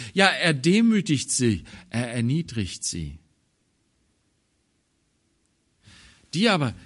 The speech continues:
die demütig sind, die arm sind, die nichts haben, er macht sie reich. Und das heißt nicht, dass er hier einen Jackpot ausschüttelt, äh, ausschüttet irgendwie, ne?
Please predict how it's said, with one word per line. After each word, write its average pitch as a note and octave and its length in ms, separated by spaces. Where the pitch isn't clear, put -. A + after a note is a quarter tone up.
die B2+ 120
demütig F3 720
sind, F2+ 280
die C#3 140
arm F#3 320
sind, C#3+ 320
die D3+ 100
nichts F3+ 260
haben, F3 160
er F#3 160
macht G3 260
sie D#3+ 220
reich. D3+ 720
Und F#3 120
das G3+ 160
heißt G3+ 320
nicht, B3+ 400
dass G3+ 220
er G#3+ 380
hier G#3+ 400
einen G3 240
Jackpot G3 600
ausschüttelt, D3+ 960
äh, D#3 80
ausschüttet D#3 880
irgendwie, A#3 520
ne? G3 320